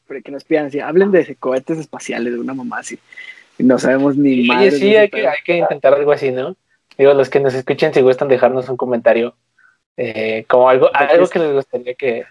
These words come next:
Speaker 2: que habláramos.
Speaker 1: Que
Speaker 2: Cincuenta
Speaker 1: no sé
Speaker 2: cosas
Speaker 1: qué
Speaker 2: sobre nosotros. Ah, no.
Speaker 1: Ah, güey, estaría bien cagado, ¿no?
Speaker 2: <laughs>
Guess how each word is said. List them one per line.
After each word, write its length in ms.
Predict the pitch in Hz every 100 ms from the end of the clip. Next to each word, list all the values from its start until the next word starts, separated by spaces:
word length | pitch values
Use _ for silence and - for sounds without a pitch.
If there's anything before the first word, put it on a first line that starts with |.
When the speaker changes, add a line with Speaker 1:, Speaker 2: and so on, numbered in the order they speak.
| _ _ _ _ _
Speaker 2:
que 80 | 127
habláramos. 420 | 117 113 120 - _ _ _ _ _ _
Speaker 1:
Que 200 | - 156
Speaker 2:
Cincuenta 220 | 151 147 170
Speaker 1:
no 20 |
sé 60 |
Speaker 2:
cosas 200 | 170 165
Speaker 1:
qué 80 | 156
Speaker 2:
sobre 280 | 139 135 120
nosotros. 260 | 123 127 -
Ah, 140 | 117 - - - -
no. 60 | 160
Speaker 1:
Ah, 420 | 185 180 180 190 240
güey, 120 | 160
estaría 240 | 220 233
bien 140 | 247 208
cagado, 400 | 247 247 254 254
¿no? 360 | 262 269 262 _
Speaker 2:
<laughs> 960 | _ _ - - 311 - - 165 -